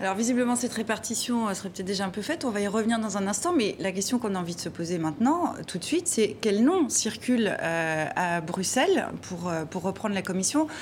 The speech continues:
Euh, le nom de Michel Barnier, le français a été évoqué, euh, celui du Belge, euh, Charles Michel.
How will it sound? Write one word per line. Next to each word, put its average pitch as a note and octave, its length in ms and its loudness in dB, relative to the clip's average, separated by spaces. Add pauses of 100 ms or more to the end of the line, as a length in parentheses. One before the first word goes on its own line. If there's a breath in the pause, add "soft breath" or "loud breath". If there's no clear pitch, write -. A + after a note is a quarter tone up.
(260 loud breath)
Euh, F#3 120 4
le G3+ 100 4
nom A#3 180 6
de C4 60 8
Michel B3 300 4
Barnier, B3 460 6
le A#3+ 140 4
français A3 420 0
a A3 40 2
été G#3+ 240 0
évoqué, A#3 520 0 (360 loud breath)
euh, F#3 140 2
celui G3 260 0
du F#3 140 -2
Belge, C#4+ 440 4
euh, G#3 240 2
Charles G#3+ 240 2
Michel. B3+ 480 4